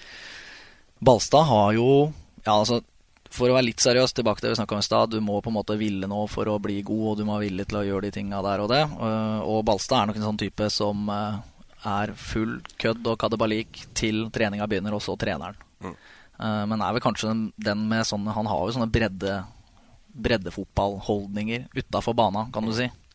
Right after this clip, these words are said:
Speaker 1: Eh, og er jo da, jeg tror ikke jeg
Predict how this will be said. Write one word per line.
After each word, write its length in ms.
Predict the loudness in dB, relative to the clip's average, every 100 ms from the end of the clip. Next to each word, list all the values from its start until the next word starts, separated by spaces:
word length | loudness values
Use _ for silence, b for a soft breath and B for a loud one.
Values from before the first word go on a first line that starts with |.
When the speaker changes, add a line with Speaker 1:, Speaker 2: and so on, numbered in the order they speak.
| b b b b -12
Speaker 1:
Eh, 540 | -6 -4 -4 -4 -6 -8 b b b b b 0
og 160 | 4
er 180 | 4 2
jo 100 | 0
da, 140 | 0 0 0 -6 B B B B B
jeg 120 | 0
tror 180 | 2 2
ikke 220 | 2 0 -2 -4 _ _ -20 -14 -6 -4 -4
jeg 480 | 0 2 2 0